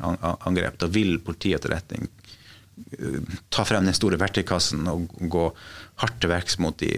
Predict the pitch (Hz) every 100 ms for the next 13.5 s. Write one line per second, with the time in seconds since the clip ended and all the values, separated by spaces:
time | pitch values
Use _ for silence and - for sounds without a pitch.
0 | 87 87 - 85 - 87 85 82 - 85
1 | 107 90 82 87 - - 87 80 80 -
2 | - 98 104 117 107 98 - 95 107 107
3 | - 110 104 87 82 117 117 82 82 85
4 | 85 87 - - 90 - 120 85 - 85
5 | 92 117 110 92 67 - - - - -
6 | - _ - 82 80 80 - 87 87 82
7 | - - - 95 92 87 - 107 104 87
8 | 78 82 90 90 95 98 - 90 76 78
9 | 80 87 80 80 82 78 - - 107 -
10 | - 95 85 80 92 87 80 76 85 85
11 | 87 78 - - - - - - - 90
12 | 87 85 87 87 85 95 87 - 85 78
13 | - 80 - 90 85